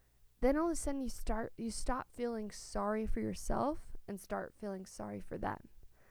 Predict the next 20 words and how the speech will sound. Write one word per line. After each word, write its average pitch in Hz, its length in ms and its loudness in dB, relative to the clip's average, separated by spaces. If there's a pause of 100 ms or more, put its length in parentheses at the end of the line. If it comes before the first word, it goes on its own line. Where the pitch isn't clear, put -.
(200)
and 208 120 0
are 202 140 2
able 208 280 2
to - 160 2
feel 196 320 4
love 185 480 6 (120)
and 185 200 -6
less 175 440 6
hurt. - 720 2 (2250)
Now, 214 320 4 (720)
I 214 80 -4
think 285 240 -2
it's - 180 0
very 214 340 4
important 214 600 4
in 202 120 2
our 185 140 4
relationships 202 760 12
with - 100 0
people 233 540 2